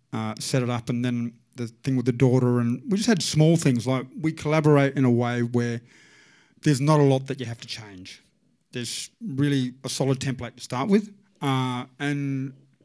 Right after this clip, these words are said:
so when, when it comes to what he wants to say, I think I get, I get a lot out of the layer, the layers within the words and the silences. So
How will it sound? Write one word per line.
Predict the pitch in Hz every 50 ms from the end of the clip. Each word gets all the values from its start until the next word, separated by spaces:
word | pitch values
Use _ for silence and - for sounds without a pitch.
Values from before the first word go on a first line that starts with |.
| _ _ _ - 277
so | - - - 170 156 151 151 170
when, | 165 156 175 196 196 190 190
when | 170 196 202
it | 196
comes | 202 175 175 160 139 -
to | - - 151 139 131 131 127 127 135 - - _ _ _ _ _ _ _
what | - 131 139 156 143
he | 147
wants | 135 143 160 170 165
to | - 135
say, | - - 139 120 113 113 117 120 - _ _ _ _ _
I | - 147
think | - 233
I | 220 190
get, | 160 180 170 139 131 - - _ _ _ _ _ _ _ _ _ _ _ _ _ _ _ _ _ _ -
I | 156 156
get | 135 131 - 220 226
a | 208
lot | 175 165 165 160 151 151
out | 147 143 135
of | 135 131 120 - - - _ _ _ _ _ _ _ _ _ _ _ _ _ _ _ _ - 127 120
the | - 143 135 131 127 131 131
layer, | 131 135 135 135 139 143 156 165 180 196 208 214 208 196 - _ _ _ _ _ _ _ _ _ _ -
the | 135 135
layers | 135 139 147 160 170 170 143 127
within | 135 139 135 147 151
the | 139 131
words | 123 131 135 151 185 208 196 160 143 - - - _ _ _ _ _ -
and | 135 127 123
the | 120
silences. | 117 - - 135 131 135 156 170 180 - - 208 185 -
So | - - 160 147 143 135 135